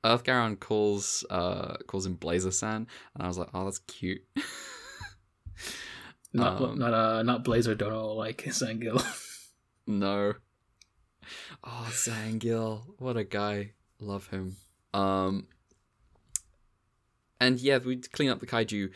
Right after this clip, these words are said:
Speaker 1: uh, and, uh, there has been,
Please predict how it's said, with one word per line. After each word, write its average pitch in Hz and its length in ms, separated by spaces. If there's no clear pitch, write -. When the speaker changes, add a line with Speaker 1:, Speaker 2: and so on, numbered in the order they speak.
Speaker 1:
uh, 90 460
and, 92 520
uh, 87 340
there 104 440
has 95 100
been, 92 420